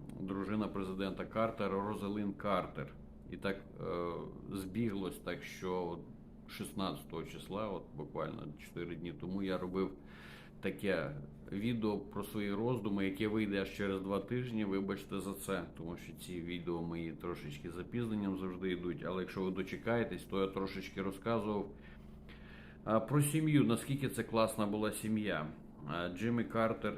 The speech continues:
і Розалін Картер, я не так багато про неї говорив.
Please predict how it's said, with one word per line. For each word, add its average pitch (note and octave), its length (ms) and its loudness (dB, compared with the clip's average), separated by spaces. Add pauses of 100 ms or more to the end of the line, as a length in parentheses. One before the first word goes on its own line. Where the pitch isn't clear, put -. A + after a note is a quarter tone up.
(120)
і F2+ 260 0 (240)
Розалін G2 520 2
Картер, F#2+ 400 2
я G2 120 0
не F#2+ 80 2
так F#2+ 220 0
багато G2 300 2
про G#2 200 -2
неї C3 240 4
говорив. G#2 420 2